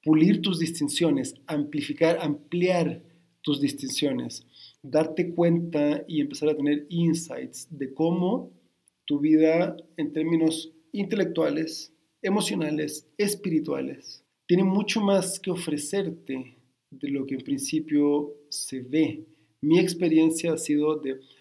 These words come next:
muchísima apertura de ojos y de todos los procesos que he ido llevando,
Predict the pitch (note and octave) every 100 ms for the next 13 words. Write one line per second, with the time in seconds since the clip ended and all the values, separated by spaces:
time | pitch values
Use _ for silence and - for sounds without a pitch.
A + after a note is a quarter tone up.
0 | _ - D3 E3+ F#3 D#3+ - D#3 E3 E3+
1 | E3+ C3+ C3 C3 E3 A3 - _ - C#3+
2 | C3+ C3 - - - C3+ C#3+ G#3+ C4+ -
3 | D3+ F#3 G3 F3 F3+ F3+ E3+ C3+ B2+ C3
4 | C#3+